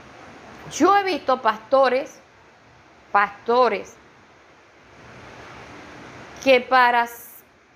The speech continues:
servir son muy buenos, pero para liderar no. Para liderar no.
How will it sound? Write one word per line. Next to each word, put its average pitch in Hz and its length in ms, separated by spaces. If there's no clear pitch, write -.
servir 262 680
son 254 320
muy 240 160
buenos, 220 380
pero 240 280
para 226 280
liderar 196 540
no. 202 240
Para 208 280
liderar 185 480
no. 156 140